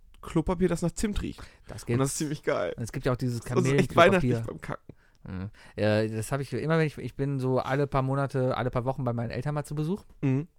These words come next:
Speaker 2: Und meine Mutter hat echt ein Faible für Klopapier. Die hat jedes Mal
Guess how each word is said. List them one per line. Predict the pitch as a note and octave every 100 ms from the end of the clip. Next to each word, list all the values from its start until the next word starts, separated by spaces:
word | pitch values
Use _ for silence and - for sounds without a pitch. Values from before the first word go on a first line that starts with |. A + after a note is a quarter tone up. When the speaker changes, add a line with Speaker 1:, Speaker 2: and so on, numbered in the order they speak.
| - -
Speaker 2:
Und | B2 B2+
meine | B2 A2+
Mutter | B2
hat | B2+ -
echt | B2
ein | A#2+
Faible | B2+ C3+ C#3 -
für | C#3
Klopapier. | C#3+ C3+ B2+ G#2+ G#2 - - - -
Die | A#2
hat |
jedes | A2+ B2 D#3+ F3 -
Mal | C#3 B2+ C3 C#3 C#3+